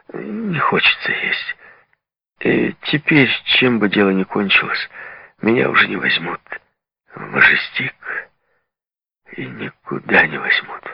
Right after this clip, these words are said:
Голос у него дрожал. Бедняга ждал помощи.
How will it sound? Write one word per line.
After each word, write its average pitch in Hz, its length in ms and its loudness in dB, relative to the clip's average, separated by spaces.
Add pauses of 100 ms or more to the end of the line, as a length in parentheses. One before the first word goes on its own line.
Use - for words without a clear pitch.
(1400)
Голос 123 420 2
у 107 40 -4
него 92 180 0
дрожал. - 540 2 (1300)
Бедняга 143 600 2
ждал 107 460 -2 (200)
помощи. - 600 -4